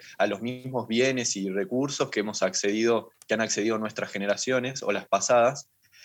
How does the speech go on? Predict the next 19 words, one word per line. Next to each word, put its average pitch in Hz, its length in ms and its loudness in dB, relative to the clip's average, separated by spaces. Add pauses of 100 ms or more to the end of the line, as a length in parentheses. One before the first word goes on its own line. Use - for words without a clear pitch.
(460)
Pero 113 440 4 (100)
la 110 240 2
sustentabilidad 120 600 2
tiene 135 420 0
una 95 240 -2
vuelta 113 320 2
de 104 80 6
rosca 110 280 2
mucho 117 400 0
más 95 400 -2
compleja 104 540 -2
que 120 200 2
eso, 113 200 -2
que 95 80 -6
tiene 113 220 -4
que 107 60 0
ver 107 120 0
con 107 160 -2
analizar 101 640 0